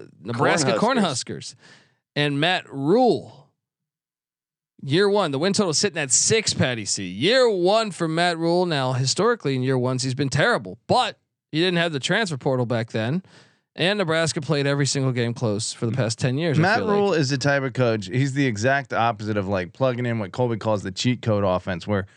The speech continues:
Speaker 3: you're immediately gonna start winning seven, eight games. You know, within a couple of years at Tennessee, they're winning nine, ten, eleven games.
Speaker 1: Yeah.
Speaker 3: But the ceiling st-, still seems to be there, you know, whereas Matt Rhule is a slower build, but I don't know if there is a ceiling with him.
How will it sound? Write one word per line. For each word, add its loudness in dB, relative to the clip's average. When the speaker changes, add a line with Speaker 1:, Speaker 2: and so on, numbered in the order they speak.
Speaker 3:
you're 2
immediately 0
gonna 2
start 2
winning 0
seven, 2
eight 0
games. 2
You 2
know, 2
within 0
a -2
couple 0
of -2
years 2
at -2
Tennessee, 0
they're 0
winning 0
nine, 0
ten, 0
eleven 0
games. 0
Speaker 1:
Yeah. -2
Speaker 3:
But 2
the 2
ceiling 0
st-, -8
still 2
seems -2
to -2
be 4
there, 0
you 2
know, 2
whereas 0
Matt 0
Rhule 0
is 0
a 0
slower 2
build, 0
but 0
I 4
don't 0
know 2
if -2
there -2
is 0
a -10
ceiling -4
with -12
him. -8